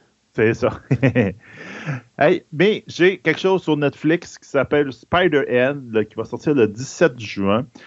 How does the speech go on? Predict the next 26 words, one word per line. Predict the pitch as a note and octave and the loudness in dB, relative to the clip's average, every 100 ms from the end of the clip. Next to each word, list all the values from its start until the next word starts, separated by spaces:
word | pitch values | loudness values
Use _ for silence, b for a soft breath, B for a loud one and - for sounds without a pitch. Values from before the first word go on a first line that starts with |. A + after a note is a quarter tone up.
| B | B
C'est | - B2+ | -4 0
un | A#2 | 2
film | D#3+ E3 | 2 2
avec | B2 A#2 - | 2 0 0
Chris | D3+ D3 | -2 0
Hemsworth, | C3+ A#2 G#2+ B2+ - - B B _ | 0 2 0 0 -4 -20 B B _
qui | B2 B2+ | -2 2
est | C3+ C3+ | 4 2
avec | B2 B2+ B2 D3 - - | 2 2 2 0 -2 -2
un | D#3+ | -2
des | C3 B2 | 0 0
scénaristes | D#3 C#3 B2+ C#3+ B2 | 0 0 2 0 0
de | G#2+ | 0
Deadpool | A2+ A2 A#2 C3 C#3 | 0 -2 -2 0 0
en | G#2 | -2
arrière, | F2+ G2 G2 B2+ | -2 0 2 0
où | A#2+ A2 B2+ B2 - _ _ | -4 -2 0 -2 -8 _ _
Hemsworth | A#2 A2+ A#2+ C#3+ A#2+ | -2 2 2 0 -4
joue | G2 F#2 C#3 | -10 -2 0
une | C3+ A2+ G#2 G2+ | 2 2 0 0
espèce | G#2+ - C#3 B2+ | -2 0 0 2
de | G#2+ | 2
visionnaire | G2 G#2 C#3 C3+ G#2+ G#2+ A#2+ D3+ A#2+ B B B _ | 0 0 -2 0 2 4 4 2 -2 B B B _
qui | A#2+ | -10
dirige | G2 B2+ E3 C#3 | -2 0 2 2
un | A#2+ | 0